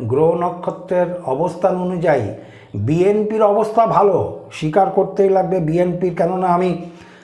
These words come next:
তারেক রহমানেরটা দেখেছি, তারেক রহমানের অবস্থা আজকের ভিডিওতেও বলছি, তারেক রহমান পজিশনেই আছে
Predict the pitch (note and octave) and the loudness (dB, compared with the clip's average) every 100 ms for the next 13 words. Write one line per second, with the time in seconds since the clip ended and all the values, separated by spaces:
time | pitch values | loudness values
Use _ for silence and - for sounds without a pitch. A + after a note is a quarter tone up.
0 | _ C#3+ D#3 F3+ F3+ D#3+ E3 E3 F3+ F3+ | _ 2 2 2 2 2 2 2 0 0
1 | F3 - E3 D3+ D#3+ - E3 B2+ C3 C#3+ | 0 0 2 2 2 0 0 2 2 2
2 | D#3+ E3 E3+ E3 F3 F3+ D#3 E3+ E3 G3 | 2 2 2 2 -2 0 0 0 0 0
3 | F#3 D#3 B2+ C3 F#3 C3 C#3+ D#3+ F#3 F3 | 2 2 0 0 0 0 -2 0 0 2
4 | G3 F3 F#3 D#3+ G3+ G#3+ G#3+ - - - | 2 2 0 0 0 0 -6 -14 -20 -6
5 | D3 D#3 F#3+ G#3 E3+ E3+ F3+ F#3+ G3+ - | 0 2 4 2 2 2 2 0 0 0
6 | D#3+ E3 E3 F#3 F#3+ F#3 C#3 - | -2 -2 -2 0 0 0 -2 -4